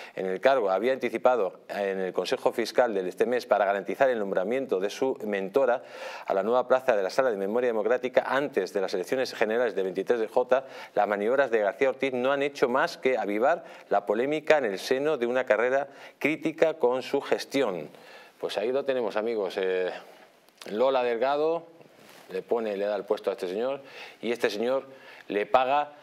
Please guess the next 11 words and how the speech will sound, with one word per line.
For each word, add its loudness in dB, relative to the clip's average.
dándole 0
ese -2
puesto 0
de -2
la -4
Fiscalía -2
de 0
Memoria -2
Histórica. -2
Y -2
además, -2